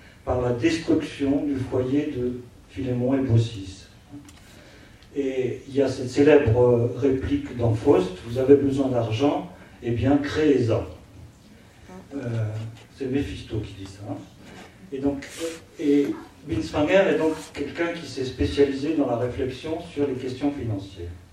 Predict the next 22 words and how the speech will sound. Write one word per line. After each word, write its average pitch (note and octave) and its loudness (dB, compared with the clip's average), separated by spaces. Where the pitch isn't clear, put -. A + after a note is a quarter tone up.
Alors, C3+ -6
il C#3+ -10
se B2 -12
trouve - -8
qu'il D#3 2
a C#3 8
fait, C#3+ 4
il A#2+ -8
y A#2+ 0
a A#2 0
deux C#3 4
jours, C#3 2
euh, A2+ -2
un, C#3 -6
une B2+ -6
interview B2+ -2
dans A2+ -2
un A#2 -4
journal A#2+ -6
de G#2+ -4
gauche, F#2 -6
d'ailleurs, G#2 -8